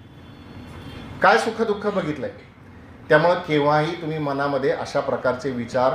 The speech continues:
कृपा करून आणू नका. ज्या क्षणी तुमच्या मनामध्ये असा विचार येईल ना, त्या क्षणी तुमच्या सगळ्यात जवळच्या व्यक्तीला तुम्ही फोन करा आणि मला खात्री आहे की त्या जवळच्या व्यक्तीमध्ये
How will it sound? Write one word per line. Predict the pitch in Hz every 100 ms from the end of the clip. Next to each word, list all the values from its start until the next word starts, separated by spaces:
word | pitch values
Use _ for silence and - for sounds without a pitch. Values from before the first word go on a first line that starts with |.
| -
कृपा | 131 117 160
करून | 165 165 139
आणू | 120 110
नका. | 104 95 98 - - - - - - -
ज्या | 113 180
क्षणी | 196 - 190
तुमच्या | 190 180 175 175
मनामध्ये | 170 160 160
असा | 147 151
विचार | 143 127 147
येईल | 135 120
ना, | 113 139 - - - - - -
त्या | 170
क्षणी | 170 - 147 156
तुमच्या | 151 135 147
सगळ्यात | 143 135 123 139 147
जवळच्या | 131 127 131 123 127
व्यक्तीला | 117 - 123
तुम्ही | 123 123 127 -
फोन | 151 147
करा | 123 131 208 - - - -
आणि | 120 131
मला | 131 131 147 -
खात्री | 131 123 165 190 170 - -
आहे | 127 123 135 208
की | - - - 151 151
त्या | 180 185
जवळच्या | 170 170 165 160
व्यक्तीमध्ये | 143 - 135 135 123 147